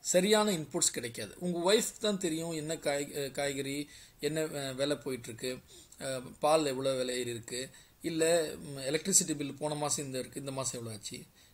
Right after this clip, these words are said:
இல்ல பிள்ளைங்களுக்கு ஏதாவது ஸ்பெஷல் ஃபீஸ் இருக்கான்னு சொல்லிட்டு, இல்ல உங்க கணவர், ஆ, உங்க கணவர் நீங்க ட்ரேடிங், அஹ், இந்த கு-, அஹ்,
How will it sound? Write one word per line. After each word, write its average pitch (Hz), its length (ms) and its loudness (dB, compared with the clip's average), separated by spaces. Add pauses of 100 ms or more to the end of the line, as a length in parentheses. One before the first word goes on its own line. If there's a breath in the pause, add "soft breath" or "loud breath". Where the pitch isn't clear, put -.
இல்ல 190 140 -2
பிள்ளைங்களுக்கு 208 280 4
ஏதாவது 160 220 2
ஸ்பெஷல் 151 340 -2
ஃபீஸ் 135 340 -10
இருக்கான்னு 110 280 -10
சொல்லிட்டு, 98 300 -14 (120)
இல்ல 196 300 -4
உங்க 180 320 -2
கணவர், 160 440 2 (1000 loud breath)
ஆ, 165 420 2
உங்க 185 160 2
கணவர் 196 340 4
நீங்க 190 220 4
ட்ரேடிங், 185 400 0
அஹ், 160 320 -4 (100)
இந்த 156 180 -4
கு-, - 140 -10
அஹ், 143 380 0